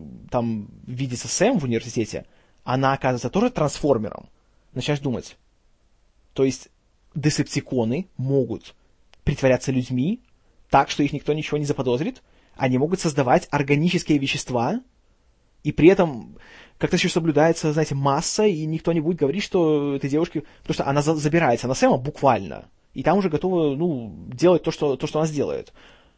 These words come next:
И он даже ни на секунду не задумывается, а почему она такая тяжёлая, почему она такая холодная, и вообще, чё за дела? Так, во-вторых, если у них есть такая технология, зачем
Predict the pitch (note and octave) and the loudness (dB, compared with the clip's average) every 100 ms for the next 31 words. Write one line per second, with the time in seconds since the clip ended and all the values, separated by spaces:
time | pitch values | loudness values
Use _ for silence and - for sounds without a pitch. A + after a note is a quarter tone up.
0 | _ _ C#3 D3 F#3 G3 G3 G3+ F3 - | _ _ -4 0 2 2 2 -2 -6 -8
1 | D3 F#3+ G#3+ B3 G#3+ F#3+ G#3 F#3+ B2 A2 | 0 0 2 2 2 2 2 2 0 -2
2 | - - G3 A#2 - E3+ C3 B2+ C#3+ C3+ | -8 -6 -4 -2 -2 0 0 0 -2 -2
3 | F#3+ G3 F#3 - D3 B2 B2 C#3 D3+ C#3+ | -6 -4 -4 -2 0 0 0 0 0 0
4 | D#3+ D#3+ D3+ D3 E3+ C#3 G#2+ A#2+ - _ | 0 -2 0 -2 -2 -4 -6 -6 -12 _
5 | _ _ _ _ _ _ - - - - | _ _ _ _ _ _ -6 -6 -6 -20
6 | - - - - - D3+ E3 G#3 - - | -20 -20 -20 -20 -4 -2 4 4 4 -2
7 | - - B2 G3 B3+ F3+ F#3+ F#3+ G#3 G3+ | -20 -12 0 4 4 4 0 0 -2 -4
8 | A3+ F#3 F3+ G#3 G#3 G3+ C3 G#2 - - | -2 -2 0 0 4 4 4 -4 -6 -10
9 | C#3+ F#3+ G3 - - G#3 G#3+ D#3+ | 0 2 0 0 0 4 6 6